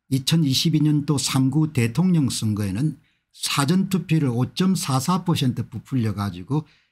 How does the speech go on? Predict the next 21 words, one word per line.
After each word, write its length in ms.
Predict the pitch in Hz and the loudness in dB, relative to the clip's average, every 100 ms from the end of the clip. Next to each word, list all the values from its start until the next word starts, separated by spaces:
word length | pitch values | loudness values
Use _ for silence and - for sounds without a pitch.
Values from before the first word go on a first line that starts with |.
| - | -2
이백사십만 1300 | 120 131 185 180 - - 127 120 - 233 180 123 | 0 2 0 -2 -6 -2 0 2 2 2 2 0
표를 360 | 117 151 190 - _ - | 0 0 0 -2 _ -4
이재명 560 | 117 117 160 180 190 | 0 2 4 4 2
후보와 300 | 165 151 135 | 2 0 0
함께 400 | 123 117 156 156 | 0 0 -2 -2
더해 280 | - 117 127 | 0 2 2
준 200 | 120 87 | -2 -8
겁니다. 360 | 85 82 - _ _ _ _ _ _ _ _ _ | -10 -18 -20 _ _ _ _ _ _ _ _ _
평균적으로 640 | 160 156 190 208 208 190 | 2 2 2 2 2 4
여러분들 560 | 170 160 151 175 185 - _ _ _ | 4 2 2 0 -2 -4 _ _ _
네 280 | - 117 123 | -2 2 2
장당 400 | 147 196 214 190 | 2 2 2 2
한 240 | 165 127 | 2 2
장을 260 | 120 139 120 | 2 2 0
집어넣은 460 | 113 104 92 87 82 | -2 -4 -4 -8 -16
겁니다. 340 | 80 - - _ _ _ | -20 -20 -20 _ _ _
사전투표소에 1200 | - - 151 156 208 208 226 - 185 165 160 151 | -10 -4 0 2 2 2 -2 0 0 2 2 2
네 220 | 113 120 | 2 2
사람이 360 | - 202 190 156 | 2 2 4 2
올 300 | 180 196 - | 2 0 0
때마다 640 | 139 113 117 110 165 - | 0 2 0 0 -2 -2